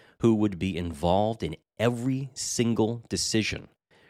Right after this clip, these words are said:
regarding a bipoc person, a non-white person, at every level of the institution,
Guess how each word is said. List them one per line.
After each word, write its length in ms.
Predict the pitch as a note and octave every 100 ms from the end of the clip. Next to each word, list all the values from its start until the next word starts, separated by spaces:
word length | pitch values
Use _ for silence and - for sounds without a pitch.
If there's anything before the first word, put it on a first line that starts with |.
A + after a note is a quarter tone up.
| -
regarding 640 | F#2 D#2+ F2+ F#2+ F#2 F#2 -
a 140 | E2
bipoc 640 | D2+ D#2+ F2+ - F2 E2
person, 400 | - F2 D#2 - -
a 80 | C#2+
non-white 560 | D#2 D#2+ D#2+ D#2 D2+
person, 440 | - D#2+ - C#2+ - _ -
at 140 | D#2 -
every 400 | - G#2 G2 G2+ -
level 640 | E2+ F2+ G2 G2 F#2+ - -
of 140 | E2+
the 120 | E2
institution, 640 | D#2+ E2 - - E2 - -